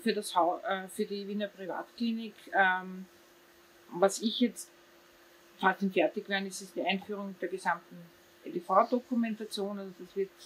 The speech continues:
dann in zwei, drei Jahren sozusagen laufen. Das dauert einfach seine Zeit. Aber wo ich jetzt schon beginne, ist, ich hab, ähm,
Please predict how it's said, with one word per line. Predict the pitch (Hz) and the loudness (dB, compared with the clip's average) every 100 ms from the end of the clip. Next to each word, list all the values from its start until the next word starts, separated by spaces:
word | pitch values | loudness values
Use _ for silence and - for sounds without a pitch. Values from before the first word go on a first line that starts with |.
| - | -4
dann | 180 | -4
in | 180 175 170 - - - | -6 -16 -20 -20 -20 -14
zwei, | - 170 | 4 6
drei | 165 180 170 | 6 2 -4
Jahren | 151 151 165 | -2 -4 -4
sozusagen | 165 170 165 160 143 | -12 -18 -16 -14 -6
laufen. | 139 135 - 202 | 0 0 2 -4
Das | - | -4
dauert | - 156 190 | 0 2 2
einfach | 196 196 - | -2 -6 -14
seine | 190 185 190 | -12 -12 -12
Zeit. | - 170 175 - - - - | -10 -8 -8 -12 -14 -12 -4
Aber | - 190 180 | 2 2 4
wo | 202 | 0
ich | 190 | 2
jetzt | 180 170 | 0 0
schon | - 196 | 0 -2
beginne, | 202 - 196 202 202 185 | -8 -8 -2 0 0 -2
ist, | 196 - - - - - - - | 0 -4 -4 -16 -18 -18 -20 -4
ich | 202 214 | 2 4
hab, | 202 - - 220 | 4 2 2 4
ähm, | 196 202 202 202 202 | 4 0 -6 -6 -8